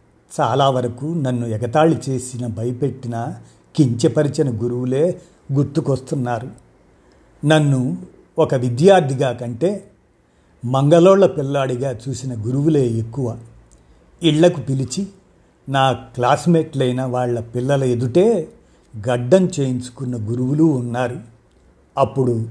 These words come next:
నాకెలా ఉంది, నేనేమి ఆలోచించాను అనే విషయాలు ఇప్పుడు చెప్పలేను, మరో సందర్భంలో చెబుతాను. నాకు నచ్చిన, నన్ను ప్రేమించిన గురువులు ఉన్నారు. వీరిలో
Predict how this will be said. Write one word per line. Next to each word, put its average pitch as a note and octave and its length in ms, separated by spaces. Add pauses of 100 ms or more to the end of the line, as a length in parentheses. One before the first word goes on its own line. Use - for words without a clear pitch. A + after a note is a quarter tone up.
(440)
నాకెలా B2+ 580
ఉంది, C3 460 (460)
నేనేమి D#3 540
ఆలోచించాను D3 920 (240)
అనే C3+ 200
విషయాలు B2 600 (640)
ఇప్పుడు B2 480
చెప్పలేను, B2 520 (580)
మరో A#2+ 400
సందర్భంలో A#2+ 680
చెబుతాను. A2+ 580 (1080)
నాకు C#3+ 340
నచ్చిన, F3 560 (540)
నన్ను C#3 360
ప్రేమించిన C#3 640
గురువులు C3+ 500
ఉన్నారు. B2 580 (760)
వీరిలో D3 600